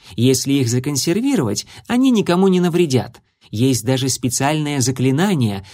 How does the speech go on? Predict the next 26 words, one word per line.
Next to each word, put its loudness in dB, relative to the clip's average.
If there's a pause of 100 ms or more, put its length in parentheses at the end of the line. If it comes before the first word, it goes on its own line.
заставляющее 0
их -2
залезть 0
в -6
склянку, -4 (220)
но 2
оно 2
работает 2
только 2
если 4
призраки 2
уже 4
побывали 2
в -2
ней. -4 (340)
Там, -2
где 0
ты -2
раньше -2
учился, -2
похоже, 0
не 2
особо 0
преподавали 0
духознание». -2 (680)
«Полтер-склянка», -4